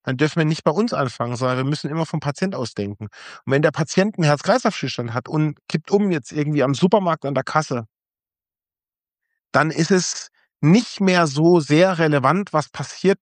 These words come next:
wenn der Rettungsdienst und der Notarzt kommt oder wenn der auf der Intensivstation ist. Also, das ist jetzt übertrieben. Natürlich ist es relevant. Und wir haben auch ganz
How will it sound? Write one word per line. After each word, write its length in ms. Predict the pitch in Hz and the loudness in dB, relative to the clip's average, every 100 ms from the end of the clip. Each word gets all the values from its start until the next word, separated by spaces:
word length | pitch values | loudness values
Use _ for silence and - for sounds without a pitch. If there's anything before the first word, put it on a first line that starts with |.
| - | -2
wenn 160 | 143 | 0
der 160 | 156 151 | 2 0
Rettungsdienst 720 | 165 185 180 - 135 123 - | 0 -2 -6 -4 -6 -6 -10
und 120 | 131 | -6
der 100 | 135 | -2
Notarzt 420 | 135 - 147 117 | -2 -2 -2 -4
kommt 240 | - 110 107 | -4 -6 -4
oder 200 | 120 117 | -2 -2
wenn 120 | 131 | 2
der 120 | 143 | 2
auf 120 | 131 | 2
der 100 | - | 0
Intensivstation 640 | 135 135 156 - 127 - 95 | -2 -2 -4 -4 -6 -4 -6
ist. 180 | 90 - | -6 -6
Also, 220 | 110 101 - _ _ | -4 -4 -8 _ _
das 140 | 95 | -10
ist 140 | 104 - | -8 -8
jetzt 180 | 107 - | -8 -6
übertrieben. 500 | 98 90 - 120 120 | -6 -6 -4 -2 0
Natürlich 320 | 101 135 143 | -2 -4 -6
ist 100 | 131 | -6
es 160 | 117 | -6
relevant. 480 | 95 98 90 90 90 - - - - | -2 -2 0 -2 -4 -8 -18 -16 -2
Und 60 | |
wir 80 | 107 | 2
haben 100 | 127 | 4
auch 140 | 127 | 4
ganz 400 | - 120 131 - | 2 0 0 -8